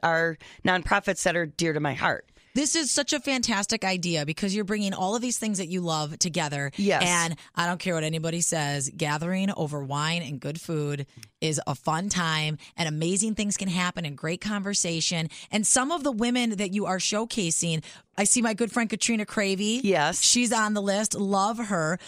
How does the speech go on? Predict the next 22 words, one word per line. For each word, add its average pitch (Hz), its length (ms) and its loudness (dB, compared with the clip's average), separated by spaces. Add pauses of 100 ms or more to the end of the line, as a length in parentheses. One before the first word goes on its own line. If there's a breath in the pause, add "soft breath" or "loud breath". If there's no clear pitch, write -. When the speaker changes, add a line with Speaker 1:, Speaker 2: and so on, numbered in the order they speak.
(140 loud breath)
Speaker 2:
But 214 240 0
coming 247 340 2
up 208 320 2 (320)
in 208 300 2
November 202 460 0
here, 156 420 -2 (200 loud breath)
you 202 140 2
have 190 240 0
Wendy 190 580 0
Gaybauer. 175 800 0
Tell 277 240 0
us 370 140 0
a 285 80 0
little 247 200 0
bit 208 120 0
about 170 240 2
Wendy. 156 380 -2 (120)
Speaker 1:
Wendy 247 480 2
is 202 160 2
amazing. 170 580 2
She 214 600 0
is, 190 460 0